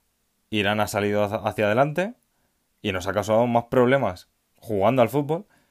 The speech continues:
que no jugándolo, que encerrándose atrás.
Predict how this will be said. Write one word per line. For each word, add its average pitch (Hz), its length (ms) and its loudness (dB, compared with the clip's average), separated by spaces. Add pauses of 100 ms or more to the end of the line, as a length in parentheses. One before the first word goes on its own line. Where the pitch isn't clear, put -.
(460)
que 127 340 2 (600)
no 117 180 -2
jugándolo, 101 480 0 (1000)
que 104 60 -2
encerrándose 101 460 -2
atrás. 156 340 -8